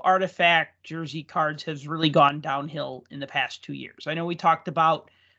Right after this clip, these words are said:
last year's set, but I look back at, like, previous years, and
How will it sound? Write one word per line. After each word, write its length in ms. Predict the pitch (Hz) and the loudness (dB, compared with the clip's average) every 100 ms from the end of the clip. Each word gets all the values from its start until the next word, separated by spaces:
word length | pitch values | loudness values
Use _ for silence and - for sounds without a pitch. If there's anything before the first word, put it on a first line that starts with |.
| _ | _
last 380 | 170 170 165 - | -2 0 -2 -4
year's 280 | 180 165 156 | -6 -6 -6
set, 360 | - 165 156 - _ _ _ _ _ - | -2 2 2 0 _ _ _ _ _ 0
but 100 | 190 | 2
I 80 | 196 | 2
look 280 | 214 214 | 0 -2
back 280 | 202 190 190 | 4 4 4
at, 100 | 185 | -4
like, 260 | 165 220 _ | -8 -10 _
previous 580 | - 240 233 214 165 - | -4 -2 -2 -2 -4 -6
years, 540 | 160 151 147 - - _ _ _ _ _ _ | -6 -4 -6 -8 -14 _ _ _ _ _ _
and 220 | 208 214 | -4 -2